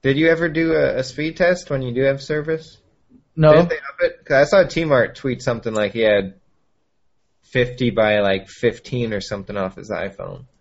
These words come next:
Speaker 2: It, it'd be, it'd be fucking fantastic, but the fact is, I, I've made, like, four calls with this phone. And I think the longest call I ever made was to Woody today,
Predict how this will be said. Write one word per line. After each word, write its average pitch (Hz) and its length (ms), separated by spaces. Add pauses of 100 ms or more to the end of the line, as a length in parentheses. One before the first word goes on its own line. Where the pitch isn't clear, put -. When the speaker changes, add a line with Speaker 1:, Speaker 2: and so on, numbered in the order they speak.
(360)
Speaker 2:
It, 156 180
it'd 170 140
be, 196 80
it'd 185 120
be 196 100
fucking 196 340
fantastic, 185 580
but 147 100
the 143 60
fact 160 260
is, 160 380
I, 139 260 (400)
I've 170 160
made, 196 280
like, 151 340
four 180 220
calls 156 420
with 131 120
this 131 140
phone. 131 380 (840)
And 135 120
I 151 100
think 196 180
the 147 80
longest 165 420
call 165 200
I 151 40
ever 143 140
made 143 240
was - 160
to 135 80
Woody 131 320
today, 123 520